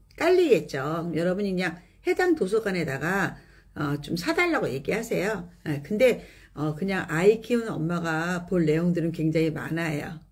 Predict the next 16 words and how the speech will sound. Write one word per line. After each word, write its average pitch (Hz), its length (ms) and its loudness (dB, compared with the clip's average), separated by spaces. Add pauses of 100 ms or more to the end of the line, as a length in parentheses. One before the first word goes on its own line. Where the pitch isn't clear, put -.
음, 170 580 -2 (360)
어서 175 260 -4
들어오세요. 175 640 -4 (260)
네. 175 380 -6 (260)
<laughs> - 920 -10
네. 151 300 -4 (460)
"코치님, 247 680 4
음, 185 380 -2
셀카보다", 196 1000 0
네, 170 340 2 (300)
"코치님의 233 640 0
끊임없이 254 720 -2
배우는 180 440 2
모습이 180 640 0
멋있어요." 185 680 -6
네. 160 300 2